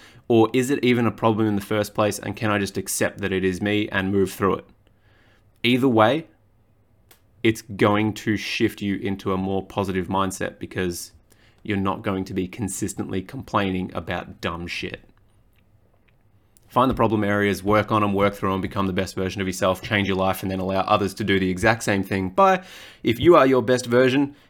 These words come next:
people are going to see that and they're going to get inspired and motivated by you being the best version of yourself. And then that person is going to go off and then tell people, "Oh my God, this person changed my life." And then they can come back and then they have changed more people.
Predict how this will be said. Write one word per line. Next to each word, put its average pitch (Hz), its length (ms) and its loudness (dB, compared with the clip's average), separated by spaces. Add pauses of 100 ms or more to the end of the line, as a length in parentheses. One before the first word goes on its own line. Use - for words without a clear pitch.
(100)
people 143 260 2
are 139 40 4
going 131 200 2
to 120 100 -4
see 117 200 4
that 117 200 4
and 110 100 0
they're 110 80 2
going 107 240 2
to 104 60 -4
get 104 120 0
inspired 101 440 0
and 98 80 0
motivated 98 480 0
by 101 140 2
you 104 280 0
being 104 240 2
the 92 60 -2
best 101 220 -2
version 101 280 0
of 92 80 -2
yourself. 143 360 2
And 110 140 -2
then 107 140 0
that 113 260 2
person 113 300 -2
is 101 120 -2
going 107 220 -2
to 104 80 -8
go 104 200 2
off 101 140 2
and 107 80 -4
then 95 100 -4
tell 131 200 2
people, 113 340 -2
"Oh 214 120 2
my 190 100 2
God, 139 240 2
this 143 120 -2
person 120 340 -2
changed 117 280 -2
my 113 140 2
life." 104 260 4
And 107 80 -4
then 98 100 0
they 139 140 0
can 156 140 -4
come 120 220 0
back 113 200 2
and 107 100 -2
then 104 140 -2
they 113 160 0
have 107 140 -4
changed 107 300 -6
more 127 180 -2
people. 113 460 -2